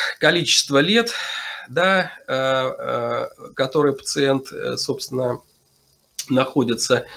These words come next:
до старта инсулинотерапии и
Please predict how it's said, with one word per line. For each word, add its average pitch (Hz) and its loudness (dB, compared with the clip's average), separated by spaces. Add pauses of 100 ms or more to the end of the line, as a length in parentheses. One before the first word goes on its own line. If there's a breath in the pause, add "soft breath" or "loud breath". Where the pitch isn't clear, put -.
(200 loud breath)
до 139 8
старта 127 6
инсулинотерапии 113 0
и 220 -2